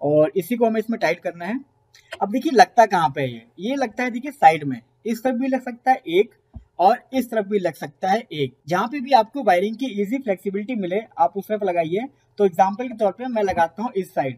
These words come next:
तो यहाँ पे सबसे पहले मुझे क्या करना पड़ेगा, इस sticker को निकालना पड़ेगा। क्यों निकालना पड़ेगा, ये question है। क्योंकि ये जो auxiliary contact है ना, इस contactor के साथ mechanically जुड़ता है। तो यहाँ पे आप देखेंगे ना, ये blue वाला जो pin है, ये जो blue pin है, वो इसके अंदर fix होगा।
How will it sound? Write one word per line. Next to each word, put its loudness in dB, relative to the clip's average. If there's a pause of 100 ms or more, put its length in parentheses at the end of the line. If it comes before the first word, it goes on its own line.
तो 0
यहाँ 2
पे 2
सबसे -4
पहले 2
मुझे -8
क्या -4
करना -8
पड़ेगा, -4 (120)
इस -6
sticker -4
को -6
निकालना -6
पड़ेगा। -6
क्यों 2
निकालना 0
पड़ेगा, -6
ये 4
question -2
है। -8 (260)
क्योंकि -2 (120)
ये 0
जो -4
auxiliary -2
contact -4
है -4
ना, -8 (280)
इस -6
contactor -4
के -4
साथ -2
mechanically -2
जुड़ता -2
है। -2
तो -10
यहाँ -4
पे 0
आप -4
देखेंगे -2
ना, -4
ये -2
blue 0
वाला 0
जो 2
pin -2
है, -4
ये -6
जो -6
blue -4
pin -4
है, -4 (340)
वो 2
इसके -2
अंदर 0
fix -2
होगा। 0